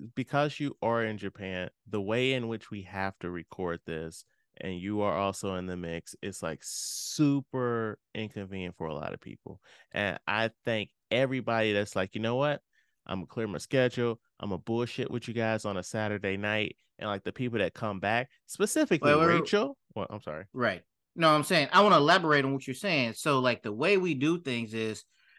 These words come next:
Speaker 2: we record majority of the time on a Saturday night, stateside Central Time. And then for me, I'm recording in Japan time at nine, ten o'clock in the morning.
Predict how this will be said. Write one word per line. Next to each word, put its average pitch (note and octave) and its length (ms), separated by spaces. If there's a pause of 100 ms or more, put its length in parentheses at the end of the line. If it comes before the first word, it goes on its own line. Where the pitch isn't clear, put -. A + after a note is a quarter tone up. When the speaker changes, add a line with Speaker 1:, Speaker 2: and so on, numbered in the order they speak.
(160)
Speaker 2:
we D#3 140
record E3+ 840 (560)
majority C#3 440
of D3+ 60
the - 40
time C#3 380
on C#3 160
a A#2 80
Saturday D#3+ 460
night, C3+ 460 (480)
stateside D#3+ 540
Central C3 360
Time. F2+ 360 (880)
And C3+ 200
then C#3+ 120
for C#3+ 140
me, E3 440
I'm D#3+ 180
recording D#3+ 600
in A#2+ 300
Japan E3 500
time C3 640 (240)
at C3 280 (100)
nine, C#3+ 420
ten D#3+ 180
o'clock C#3+ 320
in C3+ 40
the A#2+ 80
morning. A2+ 480